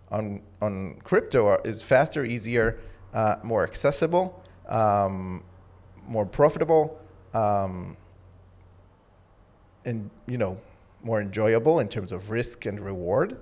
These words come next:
Uh, could be riskier, but re-, with higher rewards. And,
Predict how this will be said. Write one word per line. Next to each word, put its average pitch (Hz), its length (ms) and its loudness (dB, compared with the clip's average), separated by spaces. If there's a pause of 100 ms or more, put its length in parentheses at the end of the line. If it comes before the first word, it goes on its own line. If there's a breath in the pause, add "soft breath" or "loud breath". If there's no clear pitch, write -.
(480 soft breath)
Uh, 95 640 -2
could 101 180 -8
be 110 100 -6
riskier, 107 560 -4
but 104 160 -6
re-, 92 140 -8 (420)
with - 380 -12
higher 101 240 -2
rewards. 92 580 -4 (460 soft breath)
And, 127 240 -2